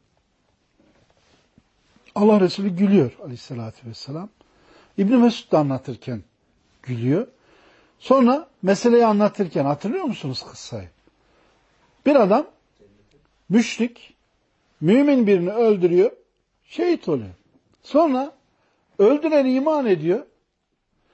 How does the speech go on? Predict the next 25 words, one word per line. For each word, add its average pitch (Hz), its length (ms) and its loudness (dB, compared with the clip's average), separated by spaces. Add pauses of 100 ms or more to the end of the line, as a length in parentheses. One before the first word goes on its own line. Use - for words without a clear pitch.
(220)
onu 311 240 2
da 269 80 4
tutuyor, 247 340 -6
bir 370 100 -2
müşrik 294 420 -4
öldürüyor, 175 560 0 (480)
o 302 160 0
da 370 60 0
onun 370 160 -2
yanına 294 380 0
gidiyor. 123 340 -10 (1080)
Yani 151 340 -2
düşünün, 226 520 -4 (280)
Allah 180 380 0
bu 208 40 -8
iki 196 260 -8
kişiye - 360 -4
gülüyor. 190 380 -4
Öldürürken 185 760 -2
neyle 247 380 0
öldürdü 160 400 -2
hırslan? 151 520 -6 (1160)
Karşı - 380 -10
dinden 180 460 2
diye. 101 200 -14